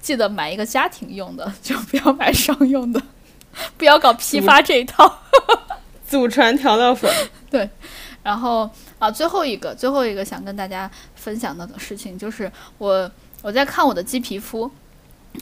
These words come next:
Speaker 1: 呃，因为我，我，我，你知道，就是为了结婚穿婚纱的一些无聊的准备，嗯，我有看了一下小红书，其实鸡皮肤它其实分成两种，一种好像就本身就是那个，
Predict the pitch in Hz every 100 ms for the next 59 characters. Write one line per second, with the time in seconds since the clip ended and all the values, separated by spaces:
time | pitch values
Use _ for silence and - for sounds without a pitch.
0 | - 226 208 196 180 277 285 294 277 202
1 | 185 127 160 185 156 139 - - - -
2 | - 196 208 208 202 202 190 202 208 190
3 | 170 - - 180 190 208 202 - 214 214
4 | 208 202 190 185 180 196 196 185 185 190
5 | 190 190 - - - - - - - -
6 | - 226 202 190 185 185 208 - - -
7 | 294 302 - 370 294 254 233 - 202 175
8 | - 220 214 220 262 277 247 262 - -
9 | - 294 277 269 294 285 285 262 262 269
10 | 277 262 254 139 226 196 262 311 220 180
11 | 196 254 226 - 180 247 269 285 262 214
12 | 190 156